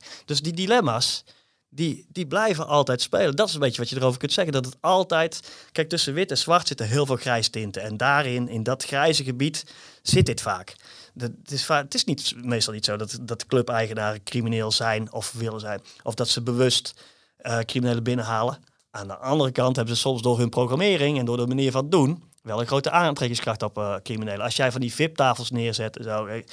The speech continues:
jij en ik gaan niet naar die feesten waar, waar je met allemaal dikke Dom Perignon, eh, weet ik veel, in koelers en zo, en re-, letterlijk met geld moet smijten en zo. Dat vindt, bepaald slag volk vindt dat leuk en daar onder dat volk zijn veel criminelen.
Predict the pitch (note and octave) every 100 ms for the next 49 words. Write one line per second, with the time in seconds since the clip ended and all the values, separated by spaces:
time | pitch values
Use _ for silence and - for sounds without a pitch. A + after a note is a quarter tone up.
0 | - - - - B2 B2+ C3 B2+ C3 C3+
1 | C#3+ C#3+ C#3+ B2 A2 G#2+ A2 G#2+ G#2+ A#2
2 | A#2 A2+ A2 A2+ A2+ A#2 A#2+ A#2+ C3 B2+
3 | B2 A#2+ - _ _ B2 C3 C3 B2 B2
4 | C3+ C3 C3 B2+ B2+ C3 B2+ B2 B2 A#2+
5 | B2+ B2+ B2+ A#2+ B2+ B2 C#3+ B2 - B2+
6 | A#2+ A#2+ B2 B2 B2 B2+ B2+ C3+ C3+ B2+
7 | - C#3+ C3 B2+ - C3+ A#2+ A#2 A#2+ A#2
8 | A#2+ A#2+ B2 - C#3+ B2+ B2 B2 A#2+ D3
9 | C#3+ - - C#3+ B2+ - C#3+ B2+ B2+ A#2
10 | A2+ A#2 D#3 B2 A#2 G#2 B2 A#2+ A#2 A#2
11 | A2+ - G#2 - G2+ - G2+ F#2+ E2+ -